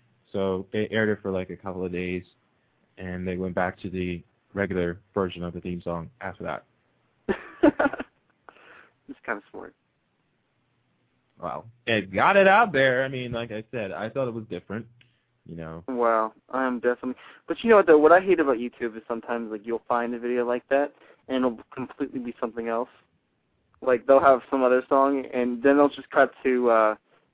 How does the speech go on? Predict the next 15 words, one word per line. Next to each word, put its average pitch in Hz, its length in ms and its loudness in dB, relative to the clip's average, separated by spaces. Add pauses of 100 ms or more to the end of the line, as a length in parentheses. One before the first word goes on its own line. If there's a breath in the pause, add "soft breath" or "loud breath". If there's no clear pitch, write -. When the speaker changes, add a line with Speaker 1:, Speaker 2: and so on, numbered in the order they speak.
(140)
Speaker 2:
to 131 60 -4
Rick 127 220 0
Isley 120 320 4
or 131 160 2
something, 147 380 0
and 143 60 0
I'm 131 120 -2
just 127 180 -12
like, 127 220 2
"What 160 320 4
the 113 140 -2
heck? 104 240 -6 (340)
Why 151 240 4
did, 131 220 -6
why? 107 480 0